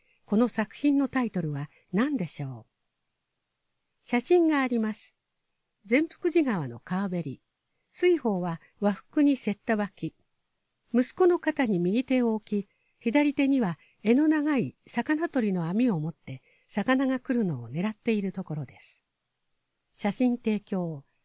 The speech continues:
高見沢邦夫。詳しくは、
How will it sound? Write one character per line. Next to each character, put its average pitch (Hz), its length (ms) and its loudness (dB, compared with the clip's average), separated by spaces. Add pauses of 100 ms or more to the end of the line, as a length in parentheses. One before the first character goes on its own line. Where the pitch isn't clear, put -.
(180)
高 220 240 -4
見 302 140 0
沢 123 340 -8
邦 156 280 -6
夫。 117 120 -16 (1600)
詳 294 220 4
し - 140 -10
く 202 120 -2
は、 160 220 -6